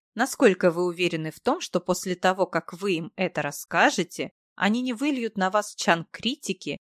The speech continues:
и не будут вам всячески мешать достигнуть ваших целей. Я лично знаю множество примеров, когда даже самые близкие люди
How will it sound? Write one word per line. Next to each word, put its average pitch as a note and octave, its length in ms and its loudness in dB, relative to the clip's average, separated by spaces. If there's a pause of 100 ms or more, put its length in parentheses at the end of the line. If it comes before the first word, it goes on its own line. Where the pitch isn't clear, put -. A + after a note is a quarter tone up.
(100)
и B3+ 80 2
не C#4 140 4
будут G#3+ 420 -2
вам F3+ 200 6
всячески - 680 -2
мешать D#3 520 0
достигнуть F#3 760 -4
ваших D3+ 460 -2
целей. C#3+ 640 -2 (680)
Я F#3+ 200 0
лично G#3+ 380 -4
знаю A3 280 -8
множество A3 640 -4
примеров, F3 680 -6 (340)
когда E3 280 -4
даже D#3+ 260 -4
самые D#3 460 -2
близкие D3+ 540 -8
люди G3+ 460 -8